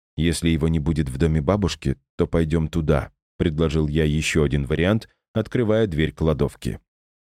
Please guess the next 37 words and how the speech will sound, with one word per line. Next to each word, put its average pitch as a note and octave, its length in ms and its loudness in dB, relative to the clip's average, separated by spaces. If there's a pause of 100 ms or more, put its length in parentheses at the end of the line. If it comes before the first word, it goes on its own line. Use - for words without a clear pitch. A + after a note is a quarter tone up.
(140)
Не F2 140 0
знаю, B2 340 0
почему A2+ 400 0
я A2+ 140 2
решил, G#2+ 340 0
что - 180 -4
мне F2+ 200 2
стоит G2+ 400 0
переодеться, E2 840 0
но B1+ 240 0
если E2 360 2
мне E2+ 200 2
действительно D#2 640 0
придётся D#2+ 420 0
гнаться E2 400 0
за D2+ 140 2
диким D#2 380 0
по D#2+ 100 0
лесам D#2 380 2
и - 20 -2
полям, F2+ 420 0 (400)
то F#2+ 140 2
лучше C3+ 300 0
делать A2+ 360 0
это A2 200 0
в G#2+ 80 2
удобной F2 480 0
обуви, C#2 560 0 (100)
а D#2+ 140 2
также F#2 340 0
не F2+ 140 2
в E2 60 -4
джинсах, F2+ 480 -2
а D2+ 120 4
в - 80 -10
спортивных D2+ 600 0
штанах. D#2 500 -2